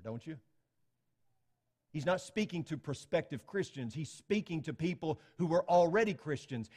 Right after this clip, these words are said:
And wouldn't you think that this would be a moot point? Why do you think that he would even have to mention this? I mean, surely Christians understand forgiveness, don't they?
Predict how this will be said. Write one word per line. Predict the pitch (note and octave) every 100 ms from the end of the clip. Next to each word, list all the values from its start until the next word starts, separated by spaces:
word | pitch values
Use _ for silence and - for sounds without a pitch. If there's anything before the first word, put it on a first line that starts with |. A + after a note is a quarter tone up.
| -
And | F#3+
wouldn't | C#4+ C4+
you | A#3+
think | A3 G#3+ A3 - - -
that | G3
this | G#3+ G#3+
would | G3+ E3+
be | F#3+
a |
moot | D#3+ F3+ F#3
point? | - E3 E3 - -
Why | G#3+
do | B3
you | C4
think | A3+ A#3 G3
that | F3+
he | G#3
would | G3
even | G#3 F3+
have | F3+ -
to |
mention | D3 D#3 D3+ C#3+ A#2
this? | G#2 G2 - - - _ _ _ _ _ _ _ _ _ -
I | A#3
mean, | G#3+
surely | - C4 A3 G3
Christians | - G#3+ - F3+ D3+
understand | E3 C#3 C3+ D#3 C#3+ A#2
forgiveness, | A#2+ B2 A2 A#2+ -
don't | D3 F#3
they? | A3